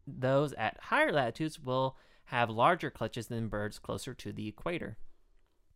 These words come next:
Even though the female is the only one to incubate the egg, the male will collect food and feed the female while she is incubating. Both the female and chicks have evolved some interesting anti-predator defenses to protect themselves.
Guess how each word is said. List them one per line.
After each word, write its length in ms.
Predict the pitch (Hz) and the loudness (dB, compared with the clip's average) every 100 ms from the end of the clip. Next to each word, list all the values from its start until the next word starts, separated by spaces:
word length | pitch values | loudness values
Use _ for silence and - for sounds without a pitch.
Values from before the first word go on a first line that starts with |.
| _ _ - - - | _ _ -20 -16 -6
Even 300 | 135 143 151 | 0 4 6
though 320 | 143 143 151 - - - | 8 8 8 4 -10 -4
the 120 | 123 | -2
female 300 | - 131 135 | 0 0 0
is 140 | 131 113 | -2 -4
the 180 | 127 - | -6 -4
only 220 | 131 135 | -4 -2
one 200 | 131 131 | -2 -2
to 100 | 123 | -4
incubate 440 | - 185 - 190 175 | -4 -6 -2 -4 -2
the 140 | 165 | -2
egg, 260 | 170 185 160 | 0 0 0
the 80 | 135 | -2
male 340 | 120 151 160 | 0 2 2
will 220 | 147 190 | 0 -2
collect 400 | 185 160 165 - | -2 -2 0 -2
food 320 | - 151 165 | -6 -2 0
and 240 | 156 117 110 | 0 -4 -4
feed 260 | 147 156 | -4 -4
the 60 | 147 | -4
female 380 | - 160 151 135 | -6 -2 -2 2
while 200 | 131 123 | 2 2
she 180 | - 117 | -2 -8
is 140 | 101 | -6
incubating. 580 | - 175 190 202 214 254 - - - - - _ - | -6 -6 -4 -4 -4 -6 -12 -20 -20 -20 -20 _ 0
Both 260 | 170 165 - | 2 2 0
the 80 | |
female 460 | 151 170 170 170 160 | -2 0 2 4 2
and 400 | 160 160 180 180 | 2 2 2 0
chicks 320 | - 196 - | 0 -2 -2
have 220 | - 143 156 | 2 4 6
evolved 320 | 143 147 147 | 6 6 6
some 260 | 160 160 | 2 2
interesting 560 | - 151 - 156 156 151 - | 2 -2 -4 -6 -4 -4 -2
anti-predator 840 | 127 - 135 131 - 127 120 123 | -4 -2 0 0 0 0 0 -2
defenses 580 | 120 120 120 110 123 - | -2 -2 -4 -4 -6 -4
to 140 | 139 127 | -4 -4
protect 400 | 143 - 110 - | -6 -4 -6 -6
themselves. 640 | 120 - 170 254 - - | -6 -4 -4 -6 -10 -20